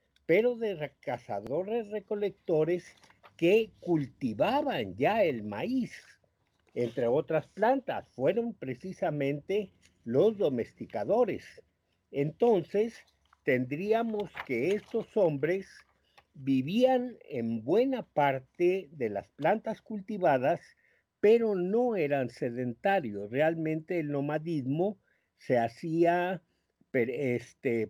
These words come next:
eh, en, con recorridos circulares de, eh, duración a veces de un año o de medio año que les permitía sembrar y recoger la cosecha.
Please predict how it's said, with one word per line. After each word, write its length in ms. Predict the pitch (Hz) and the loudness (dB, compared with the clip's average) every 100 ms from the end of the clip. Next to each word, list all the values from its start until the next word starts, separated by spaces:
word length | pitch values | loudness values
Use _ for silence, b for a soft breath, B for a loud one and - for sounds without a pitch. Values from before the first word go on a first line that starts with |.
| - | -8
eh, 340 | - 143 123 131 | -10 -6 -6 -6
en, 200 | 143 117 | -6 -6
con 280 | 117 127 117 | -4 -2 0
recorridos 840 | 107 98 120 127 190 160 143 165 - - b b b b | -2 -2 -2 0 -2 0 2 0 -4 -20 b b b b
circulares 1120 | 139 - 214 202 - 165 147 123 113 135 220 - - _ _ _ - | -12 0 2 2 0 2 4 4 4 0 -6 -12 -20 _ _ _ -10
de, 520 | 113 131 165 214 220 _ _ _ _ - | 0 2 0 -2 -12 _ _ _ _ -14
eh, 400 | - 127 123 120 | -6 0 2 2
duración 1040 | 120 123 127 120 110 - 147 135 165 202 | -4 -8 -4 0 -2 -2 -2 0 0 -2
a 80 | 165 | -4
veces 460 | 113 147 - 175 139 | -4 -4 -4 -6 -4
de 120 | 113 | -2
un 260 | 127 170 180 | -2 0 0
año 600 | 165 143 170 208 214 - _ _ _ | 0 0 0 0 -4 -10 _ _ _
o 220 | 110 113 | 0 0
de 120 | 110 | 0
medio 520 | 107 139 160 180 180 165 | 0 0 0 0 2 2
año 480 | 139 151 180 202 | 0 0 -2 -4
que 160 | - 123 | -4 -2
les 160 | 151 - | -2 -2
permitía 920 | - 180 185 185 - 160 165 190 190 _ _ | -4 -2 -2 -6 0 2 4 2 -4 _ _
sembrar 840 | _ 151 127 120 113 143 180 202 - - | _ 0 0 0 0 2 2 0 -8 -8
y 400 | 160 196 233 214 _ - | -6 -4 -6 -8 _ -8
recoger 640 | 120 117 - - - 233 | -4 -4 -6 -6 -2 -2
la 220 | 226 143 - | -2 -4 -4
cosecha. 720 | 101 - 107 87 - 92 | -14 -8 -8 -8 -10 -12